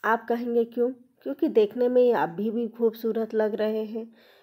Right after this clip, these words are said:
ऐसा नहीं है कि एकदम से बेकार हो गए, कुछ ज़्यादा फेड हुए हैं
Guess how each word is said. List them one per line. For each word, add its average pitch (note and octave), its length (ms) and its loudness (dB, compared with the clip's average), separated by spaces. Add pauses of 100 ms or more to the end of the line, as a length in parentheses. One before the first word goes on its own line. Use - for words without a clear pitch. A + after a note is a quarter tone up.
(140)
ऐसा C#4+ 280 -2
नहीं D4 320 4
है C#4+ 80 4
कि C4+ 180 -2
एकदम A#3+ 280 -2
से B3 160 0
बेकार A3 460 2
हो G3+ 160 -2
गए, F3+ 200 -2
कुछ B3 380 -8
ज़्यादा F#3+ 340 -4
फेड A3 320 2
हुए A3 280 -2
हैं A#3 240 -10